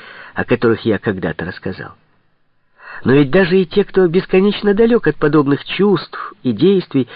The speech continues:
никогда не ответят открыто и твердо. Они не нужны, лишь отнесутся к ним с потаенной иронией. Суть диспута оставалась для меня загадкой.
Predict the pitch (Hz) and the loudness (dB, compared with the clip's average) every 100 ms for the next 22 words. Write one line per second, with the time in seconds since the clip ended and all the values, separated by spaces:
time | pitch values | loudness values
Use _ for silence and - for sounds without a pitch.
0 | - - - 123 151 - 151 127 170 185 | -20 -18 -4 0 2 2 2 2 2 2
1 | 190 175 196 185 190 180 - 185 160 160 | 0 0 0 0 -2 -4 0 2 2 0
2 | 151 101 69 65 - - - - - 101 | 0 -4 -4 -12 -16 -20 -20 -16 -4 0
3 | 117 107 87 113 90 80 - 85 151 220 | 2 0 2 0 0 -4 -6 0 2 2
4 | - _ _ _ _ _ _ _ - 220 | -2 _ _ _ _ _ _ _ -2 -2
5 | - 220 208 202 254 - - 101 95 - | 0 -2 0 -2 -2 -6 -6 -2 -2 -4
6 | - - - - - 139 - 156 247 254 | -16 -20 -16 -16 -6 -6 -2 0 0 -2
7 | 190 151 139 147 101 64 62 53 - _ | -2 -2 -2 -2 -2 -6 -12 -14 -20 _
8 | _ _ _ _ _ _ _ _ - - | _ _ _ _ _ _ _ _ -18 -2
9 | 175 196 127 123 196 - - 175 - 170 | 0 0 -2 -2 -2 0 -2 -2 0 -2
10 | 160 - - - 127 - 131 160 143 117 | -4 -12 -18 -6 -6 0 2 2 0 0
11 | 123 117 117 123 117 117 82 - - - | -2 -2 -4 -6 -8 -8 -10 -12 -16 -20